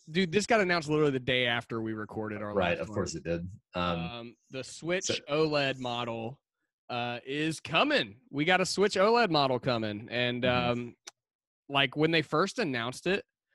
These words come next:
Speaker 1: I was like, "Ooh, that sounds awesome! Can't wait." But then, like, the more that I read into it and the more that, like, I see it, the more I'm like, "This kinda is, like, just, there's nothing to it except for the oled bigger screen."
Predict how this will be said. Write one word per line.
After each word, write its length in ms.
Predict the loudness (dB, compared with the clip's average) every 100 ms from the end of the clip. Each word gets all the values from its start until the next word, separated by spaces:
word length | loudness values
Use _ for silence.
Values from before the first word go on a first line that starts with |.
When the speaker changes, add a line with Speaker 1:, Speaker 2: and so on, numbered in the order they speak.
| _ _ _
Speaker 1:
I 140 | 0
was 180 | 2 2
like, 160 | 2 -2 -4
"Ooh, 200 | -2 -2
that 160 | -4
sounds 240 | -8 -12 -10
awesome! 420 | -12 -10 -10 -12 -14
Can't 280 | -10 -8 -6
wait." 380 | -4 0 0 0
But 140 | -2
then, 140 | -2 0
like, 160 | 0
the 100 | 0
more 400 | -2 2 4 4
that 160 | 4 4
I 120 | 4
read 340 | 2 0 0 0
into 420 | -2 -2 2 4
it 160 | 4 0
and 100 | -2
the 60 | -4
more 400 | -2 0 2 2
that, 180 | 0
like, 180 | -2 -4
I 60 | -4
see 300 | -6 0 2
it, 180 | 2 -2
the 80 |
more 200 | -6 -4 -4
I'm 100 | -2
like, 300 | -2 -2 _ _ _ _ _ _ _ _
"This 200 | -8 -8
kinda 420 | -4 -2 0 -2 -4 -6
is, 300 | -4 -4 -10 _ _ _ _ -2
like, 200 | -2 -2 _
just, 220 | -8 -8 -6
there's 160 | -8 -4
nothing 360 | -4 -2 -4 0
to 200 | 4 4
it 80 |
except 460 | 2 -4 -2 -2 -2
for 180 | -4 -4
the 200 | -4 -6
oled 480 | -8 -8 -6 -8 -8
bigger 240 | -12 -12
screen." 460 | -14 -12 -12 -12 -14